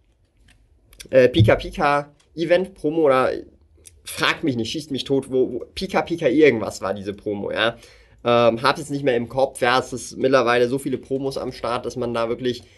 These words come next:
manchmal ein bisschen durcheinander bekommt und leider kann ich halt auch kein Japanisch lesen, weil hier wird's auf jeden Fall stehen und dann könnte ich's auch lesen, aber, ähm, das ist einfach die hundertvierundzwanzig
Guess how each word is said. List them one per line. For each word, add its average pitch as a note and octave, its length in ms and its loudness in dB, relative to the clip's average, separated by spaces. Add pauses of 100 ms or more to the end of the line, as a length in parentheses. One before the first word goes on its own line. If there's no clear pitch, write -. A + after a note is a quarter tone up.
(140)
manchmal A#2 280 -2
ein A2+ 40 -6
bisschen A#2+ 180 -8
durcheinander C#3 460 0
bekommt C3 300 -4
und A#2+ 80 -6
leider B2+ 320 2
kann B2+ 160 -8
ich B2 100 -6
halt - 120 -6
auch - 80 -10
kein A2+ 180 -6
Japanisch A#2 420 -4
lesen, C#3+ 280 -4
weil A#2+ 120 2
hier B2+ 220 -2
wird's A#2+ 140 -6
auf A2+ 120 -8
jeden A#2+ 220 -6
Fall G#2+ 220 -2
stehen C3+ 340 -6
und A#2 80 -2
dann G#2+ 140 -2
könnte A#2+ 180 -4
ich's A2+ 100 -10
auch - 160 -6
lesen, C#3 380 -2
aber, D3 460 0 (440)
ähm, C3 300 2
das D#3 140 4
ist F#3 100 -4
einfach D#3+ 220 -4
die D3 100 -14
hundertvierundzwanzig C#3 1120 0